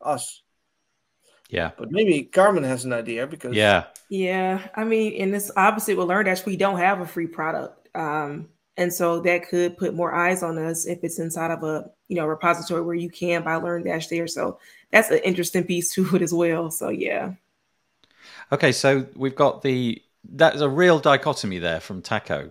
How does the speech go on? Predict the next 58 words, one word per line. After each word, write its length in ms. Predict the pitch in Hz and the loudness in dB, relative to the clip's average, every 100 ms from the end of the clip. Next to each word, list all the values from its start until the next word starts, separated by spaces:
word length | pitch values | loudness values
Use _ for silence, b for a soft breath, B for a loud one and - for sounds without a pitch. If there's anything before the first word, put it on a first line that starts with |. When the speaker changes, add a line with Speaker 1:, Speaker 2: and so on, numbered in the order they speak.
| - - | -14 -4
Speaker 2:
uh, 200 | 101 - | -2 -2
in 120 | 107 | -4
the, 160 | 101 98 | -2 -2
on 160 | 104 101 | -2 -2
the 60 | |
one 220 | 110 139 | 0 0
hand, 280 | 120 107 98 | 0 -2 -4
from 140 | - 98 | -6 -2
an 80 | |
end 200 | 123 135 | -2 -2
user's 320 | 117 123 101 - | -2 -4 -6 -8
point 220 | 95 - | -8 -8
of 60 | |
view, 160 | 82 82 | -8 -8
it's 200 | - - | -8 -12
great, 400 | - 104 110 65 _ - | -10 -4 -4 -6 _ -18
it's 220 | 110 - | -16 -12
really 360 | 110 110 98 | -8 -6 -6
good. 280 | 87 95 98 B B B B | -4 -4 -4 B B B B
Uh, 80 | 107 | -10
from, 380 | - 104 104 - | -6 -4 -4 -2
but 160 | 117 120 | -2 0
then 400 | 113 107 104 - | 0 0 -4 -8
for 160 | - 101 | -8 -6
the, 840 | 104 104 98 98 95 90 87 87 - | -4 -4 -4 -6 -8 -8 -10 -12 -8
for 100 | 90 | -4
the 120 | 90 | -2
developer 480 | 110 151 170 - 92 | 2 4 4 2 -4
side 260 | 92 85 | -4 -4
of 60 | 85 | -6
things, 260 | 90 85 | -8 -8
there's 160 | 92 87 | -8 -8
a 40 | 85 101 - | -10 -16 -10
real 240 | 104 107 95 | 0 2 0
drawback. 440 | - 87 87 82 B B - | -2 -4 -4 -6 B B 0
My 100 | 127 | 0
understanding 480 | 175 - 170 160 143 | 0 0 0 2 0
is 160 | 123 | 0
that 100 | - | -2
on 140 | 113 110 | -2 -2
the 220 | 110 - | -2 2
I 240 | 127 131 | 4 6
O 80 | 123 | 6
S 200 | 113 - | 2 0
and 120 | 110 | -6
the 160 | 101 101 | -6 -6
app, 200 | - 113 - _ - | -6 -6 -10 _ -14
the 140 | 104 - | -12 -8
Google 240 | - 113 104 | -4 -4 -4
Play 220 | - 113 | -2 -2
Store, 220 | - - | -2 -8
I 20 | - | -8
think 200 | 170 165 | -6 -6
it's 160 | - | -4
thirty 360 | - 139 - 110 | 0 0 0 -4
seventy. 640 | - 113 104 95 - - | -2 -2 -2 -6 -8 -12
I 40 | 92 | -10
think 240 | 120 | -8